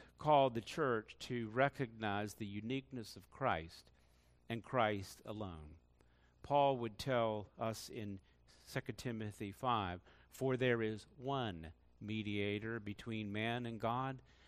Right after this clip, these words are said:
the man Christ Jesus."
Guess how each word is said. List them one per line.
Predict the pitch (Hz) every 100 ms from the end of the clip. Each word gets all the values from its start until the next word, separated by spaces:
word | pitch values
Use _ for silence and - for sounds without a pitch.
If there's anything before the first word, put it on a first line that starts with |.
| _
the | 113
man | 107 113 123 131 131 -
Christ | - 113 107 110 107 - - 90
Jesus." | 90 82 69 80 -